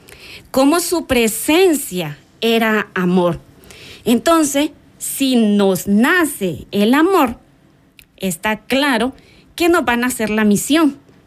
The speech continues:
¿Por qué? Porque Jesús ha nacido para cumplir la misión de su Padre. El papel que cumple, eh, Jesús y el Espíritu Santo es de la misión.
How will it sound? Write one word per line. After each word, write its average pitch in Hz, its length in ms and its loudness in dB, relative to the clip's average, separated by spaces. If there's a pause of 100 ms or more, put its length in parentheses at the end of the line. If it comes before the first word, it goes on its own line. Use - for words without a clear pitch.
(200)
¿Por 233 240 0
qué? 302 300 0 (560)
Porque 339 280 0
Jesús 370 600 0 (100)
ha 240 140 0
nacido 285 680 2 (520)
para 262 240 2
cumplir 262 580 0
la 254 340 2
misión 247 540 0 (640)
de 220 240 -2
su 202 200 -6
Padre. 170 440 -4 (1700)
El 262 420 2
papel 233 680 0
que 196 220 -4
cumple, 254 720 0 (400)
eh, 180 280 -2
Jesús 269 540 0
y 226 140 0
el 220 100 2
Espíritu 320 600 0
Santo 247 580 0
es 240 240 0
de 254 120 0
la 240 120 2
misión. 214 560 0